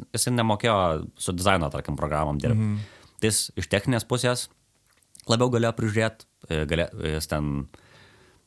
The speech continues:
Speaker 1: visokius spalvų profilius galėdavo su-, sureguliuoti ir panašiai.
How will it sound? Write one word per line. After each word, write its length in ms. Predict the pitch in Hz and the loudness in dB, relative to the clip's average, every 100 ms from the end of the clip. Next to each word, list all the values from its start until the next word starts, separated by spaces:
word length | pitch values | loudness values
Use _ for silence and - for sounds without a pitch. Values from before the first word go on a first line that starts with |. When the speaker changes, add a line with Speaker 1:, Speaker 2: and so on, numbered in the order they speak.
| _ | _
Speaker 1:
visokius 460 | - 85 80 87 - | -4 -2 -2 -2 -4
spalvų 340 | - 87 101 131 | -2 0 0 0
profilius 420 | 120 117 110 107 | 2 2 2 0
galėdavo 440 | 98 98 101 90 87 | 2 2 2 2 0
su-, 240 | 87 - | -6 -12
sureguliuoti 520 | - 98 87 92 92 | -4 -2 -2 -2 -4
ir 40 | 82 | -4
panašiai. 380 | 78 78 101 | -6 -4 -6